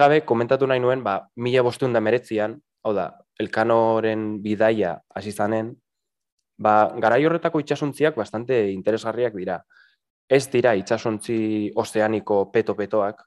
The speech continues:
hau da, hastapenetan gaude, oraindikan ez dute ezagutzen nola aurre egin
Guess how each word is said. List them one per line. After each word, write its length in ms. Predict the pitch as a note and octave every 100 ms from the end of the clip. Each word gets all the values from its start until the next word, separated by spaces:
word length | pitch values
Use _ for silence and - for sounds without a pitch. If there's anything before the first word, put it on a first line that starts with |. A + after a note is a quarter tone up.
| -
hau 100 | G2+
da, 120 | F2 - _ _ _ _ _ _
hastapenetan 600 | A2 - A#2 A#2+ G2 F#2+ F#2+
gaude, 260 | F#2+ A#2 B2 - _ _ _ _
oraindikan 420 | A2 A2 A#2 A#2 A2+
ez 100 | G#2
dute 180 | A#2 G#2+
ezagutzen 800 | - A2 G#2 G#2 G#2 G2+ G2+ G2+ G2 - _
nola 460 | A#2 B2 A#2+ A#2 G#2 G2 G#2
aurre 240 | A2+ G#2+ G#2
egin 380 | A2 G#2 F#2+